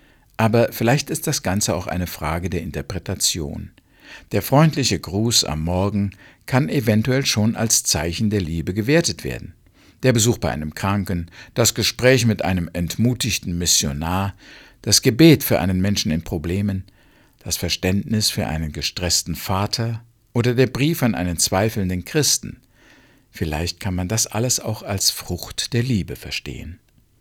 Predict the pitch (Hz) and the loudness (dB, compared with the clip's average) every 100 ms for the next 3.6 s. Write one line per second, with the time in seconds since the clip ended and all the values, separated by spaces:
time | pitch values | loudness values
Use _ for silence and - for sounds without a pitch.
0 | _ _ _ _ _ 127 123 170 156 135 | _ _ _ _ _ 2 6 8 8 4
1 | 113 143 139 - 117 101 101 95 90 90 | 4 4 4 4 0 2 2 2 0 0
2 | 92 107 113 - 117 - 107 107 95 - | 2 2 0 0 0 2 2 4 4 0
3 | 82 98 - 113 135 135 | -2 -2 -2 4 4 2